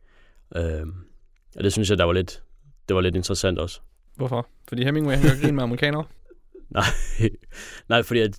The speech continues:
Speaker 1: s-, så det, øh, altså, i og med, at manden, øh, den gamle mand, han havde identificeret sig så meget med fisken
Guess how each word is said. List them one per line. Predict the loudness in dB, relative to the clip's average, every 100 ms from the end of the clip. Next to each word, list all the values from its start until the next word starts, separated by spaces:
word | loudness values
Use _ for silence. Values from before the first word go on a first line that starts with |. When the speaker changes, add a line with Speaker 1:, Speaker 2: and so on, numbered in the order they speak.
| -6
Speaker 1:
s-, | -6 -4 -4
så | 0 2
det, | 4 2 0 -8 -18 -2
øh, | 2 4 4 2 0 -2 -8 -14 _ _ -2
altså, | 0 2 0 -4 -14 _ -20 -2
i | 2
og | 2
med, | 2
at | 2
manden, | 2 2 2 -2 -4
øh, | 2 2 2
den | 2
gamle | 2 4
mand, | 2 0
han | -2
havde | 2 2
identificeret | 4 2 0 0 4 4
sig | 4 -2
så | -2
meget | 0 0
med |
fisken | 2 0 0 -6